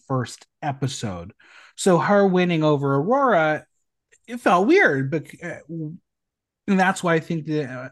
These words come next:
ending was a little overwhelming. Do you think we had eight episodes and then a, a single episode,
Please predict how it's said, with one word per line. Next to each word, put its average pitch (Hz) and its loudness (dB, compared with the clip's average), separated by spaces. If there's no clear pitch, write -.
ending 160 -2
was 135 0
a 131 -2
little 127 -2
overwhelming. 120 -6
Do 156 -6
you 196 6
think 208 -2
we 170 -2
had 151 -4
eight 165 0
episodes 147 -4
and 135 -2
then 127 -2
a, 131 -8
a 131 -10
single 143 -4
episode, 175 -6